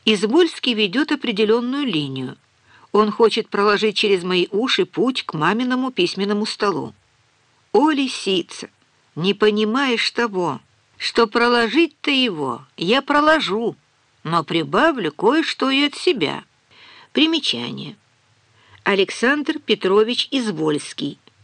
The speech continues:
тысяча восемьсот шестьдесят пятый, тысяча девятьсот двадцать третий, гофмейстер. С тысяча девятьсот шестого по тысяча девятьсот десятый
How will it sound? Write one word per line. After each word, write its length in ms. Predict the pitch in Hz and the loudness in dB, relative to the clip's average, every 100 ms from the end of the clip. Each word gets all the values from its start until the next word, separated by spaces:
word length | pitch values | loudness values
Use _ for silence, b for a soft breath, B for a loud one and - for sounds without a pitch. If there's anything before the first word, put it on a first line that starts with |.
| _ _ - | _ _ -8
тысяча 340 | - 269 302 277 | -2 0 2 0
восемьсот 480 | 247 240 233 285 277 | -2 -2 -4 -2 0
шестьдесят 460 | 170 147 151 156 | -2 -2 -4 -4
пятый, 500 | - 240 277 277 254 _ _ _ _ | -2 -2 0 -4 -6 _ _ _ _
тысяча 380 | 254 269 311 311 | 0 2 2 0
девятьсот 440 | 220 202 - 285 | 2 0 0 -4
двадцать 420 | 190 220 - 277 - | -2 -2 -2 -6 -4
третий, 500 | 185 151 - 131 - _ _ _ - | -2 0 -2 -10 -12 _ _ _ -4
гофмейстер. 840 | - 202 - 147 139 - - - _ _ _ B B B B B | -2 -2 -2 -2 -2 -6 -10 -10 _ _ _ B B B B B
С 120 | - | -4
тысяча 360 | 262 254 240 233 | 0 0 0 0
девятьсот 400 | 226 226 247 233 | 0 0 2 2
шестого 720 | 247 226 - 226 180 135 131 _ _ _ | 0 -2 2 2 2 -2 -10 _ _ _
по 120 | 185 | 0
тысяча 420 | 185 233 220 - | 0 0 0 0
девятьсот 420 | 175 208 196 214 180 | 2 0 2 0 0
десятый 720 | 180 - 311 349 - 127 | -2 -2 0 0 0 -4